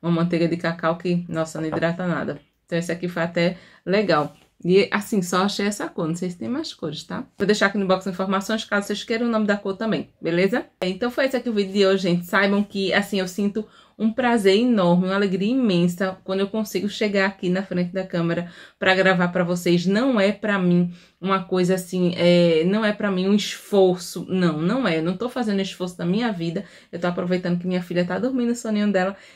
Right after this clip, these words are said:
e venho aqui pra gravar pra vocês, já pra trazer dicas, como sempre, femininas para vocês. E se você chegou até aqui, até o final do vídeo, muito obrigada por assistir.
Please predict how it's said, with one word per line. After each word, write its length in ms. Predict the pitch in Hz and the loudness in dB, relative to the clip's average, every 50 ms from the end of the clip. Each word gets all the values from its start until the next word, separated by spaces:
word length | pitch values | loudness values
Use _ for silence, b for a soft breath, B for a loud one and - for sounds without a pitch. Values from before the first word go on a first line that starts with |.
| B B | B B
e 100 | 202 202 | -2 0
venho 200 | 180 202 196 196 | 2 2 2 2
aqui 200 | 202 190 185 180 | 0 -2 -4 -4
pra 160 | 180 185 185 | -2 -2 0
gravar 460 | 180 180 175 185 208 220 196 190 180 | 2 2 4 4 2 2 2 0 -2
pra 180 | 175 180 180 180 | 0 -2 -4 -2
vocês, 420 | 185 196 208 - - 180 170 170 | -2 -4 -6 -4 -4 -4 -4 -2
já 100 | 180 175 | -2 -4
pra 120 | 175 180 175 | -6 -6 -8
trazer 480 | 175 170 165 170 175 175 175 175 175 B B B B | -8 -6 -6 -4 -2 -2 -2 -2 -4 B B B B
dicas, 500 | - 156 185 202 196 - 214 196 196 - | -8 -4 -4 -4 -2 -2 -2 -2 -4 -4
como 200 | - 196 196 196 | -6 -4 -4 -4
sempre, 360 | 202 - - 185 180 180 185 | -4 -6 -8 -10 -8 -8 -10
femininas 840 | 175 180 - - 302 330 330 311 302 294 285 277 269 269 269 269 - | -10 -10 -8 -6 -4 -2 0 0 0 0 0 0 2 0 0 -2 -6
para 240 | - - 220 220 208 | -8 -4 -2 -2 -2
vocês. 600 | 202 208 - - 196 175 165 160 160 160 - B B B B B B B B B | -2 -4 -4 0 0 2 2 0 -2 -4 -10 B B B B B B B B B
E 160 | 202 214 226 | 0 0 2
se 100 | 214 240 | 2 2
você 180 | 233 240 220 220 - | 2 2 0 0 -2
chegou 280 | - - 220 208 202 202 | -2 0 2 4 4 4
até 300 | 202 208 - 233 262 320 | 2 2 0 -2 -2 -2
aqui, 400 | 311 - - 233 226 247 254 240 | -2 -4 -4 -2 0 2 2 2
até 220 | 220 220 220 214 | 2 2 0 -2
o 40 | 208 | -2
final 260 | 208 - 208 196 196 | -2 -2 -4 -2 0
do 100 | 196 202 | 0 0
vídeo, 220 | 196 196 185 196 | 0 0 0 0
muito 160 | 202 233 240 254 | 0 0 -2 -2
obrigada 360 | 214 202 208 196 185 180 185 | 0 0 2 2 2 2 0
por 140 | 185 - 170 | -2 -2 -4
assistir. 400 | 170 175 175 - - 196 190 | -4 -4 -6 -6 -4 -2 -2